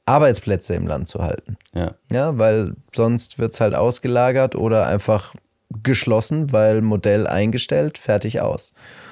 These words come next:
Speaker 1: Und, ähm, dazu passt ein bisschen, was, was Milan Nedeljkovic gesagt hat über die Startup-Mentalität hier im Land der Dichter und Denker, <laughs> für die wir eindeutig der beste Beweis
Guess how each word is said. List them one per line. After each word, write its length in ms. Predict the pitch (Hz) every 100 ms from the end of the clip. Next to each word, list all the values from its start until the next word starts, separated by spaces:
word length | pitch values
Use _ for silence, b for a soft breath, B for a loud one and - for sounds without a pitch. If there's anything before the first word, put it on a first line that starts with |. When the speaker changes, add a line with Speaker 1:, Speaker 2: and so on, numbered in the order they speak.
| B -
Speaker 1:
Und, 400 | 98 98 98 101
ähm, 380 | 104 101 107 b b b b b b - - -
dazu 260 | 123 160
passt 300 | 143 175 -
ein 80 | -
bisschen, 420 | 156 - 151 139
was, 320 | 127 - - -
was 360 | 113 113 - -
Milan 400 | - 117 123 117
Nedeljkovic 680 | 101 - 107 131 156 156 -
gesagt 380 | 131 127 123 123
hat 120 | 104
über 360 | - 107 107 98
die 120 | 95
Startup-Mentalität 1200 | - 90 104 123 - 120 131 127 123 - 135 143
hier 180 | 98 76
im 140 | 85
Land 320 | 76 82 87
der 80 | 78
Dichter 380 | - 85 - 80
und 160 | 57 -
Denker, 360 | 80 110 143 - -
<laughs> 680 | - - 90 - 110 - 92
für 220 | - - 101
die 280 | 110 104 -
wir 420 | 104 127 120 -
eindeutig 440 | 104 117 123 113
der 120 | 113 107
beste 360 | 107 135 -
Beweis 580 | 107 92 101 113 -